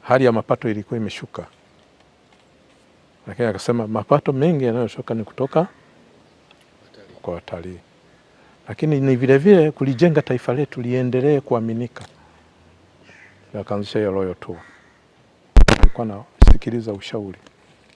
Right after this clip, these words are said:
Speaker 1: Na naamini anaendelea kusikiliza ushauri. Hawezi kutekeleza jambo bila kukushirikisha. Hata sisi jeshini, mimi nilikuwa mkuu wa majeshi. Anasema, "C D F, kuna jambo kama hili, eh, tunalifanyaje?" Unamwambia,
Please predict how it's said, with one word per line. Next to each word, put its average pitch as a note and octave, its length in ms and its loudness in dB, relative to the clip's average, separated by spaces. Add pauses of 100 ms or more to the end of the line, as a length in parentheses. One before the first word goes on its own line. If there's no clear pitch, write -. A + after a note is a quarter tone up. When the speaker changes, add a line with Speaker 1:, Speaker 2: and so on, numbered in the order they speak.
(640)
Speaker 1:
Na F#2+ 260 -10
naamini G2+ 500 -6
anaendelea G2 360 -10
kusikiliza G2 600 -18 (200)
ushauri. E2+ 380 -18 (800)
Hawezi A#2 300 -4
kutekeleza A#2 460 -6
jambo A2 280 -4
bila G#2+ 300 -8 (680)
kukushirikisha. - 720 -14 (920)
Hata C#3 220 2
sisi - 300 -8
jeshini, C#3 340 -2
mimi C#3+ 120 -4
nilikuwa C3+ 280 -2
mkuu C3 160 -4
wa C#3 60 -2
majeshi. B2+ 420 -6 (1120)
Anasema, D3 300 -2
"C - 160 -2
D C3+ 100 0
F, - 140 0
kuna B2+ 200 -4
jambo D3 200 0
kama C#3+ 200 -2
hili, A#2+ 260 -2
eh, C#3 100 2 (200)
tunalifanyaje?" C3 680 -4 (440)
Unamwambia, G#2+ 560 -6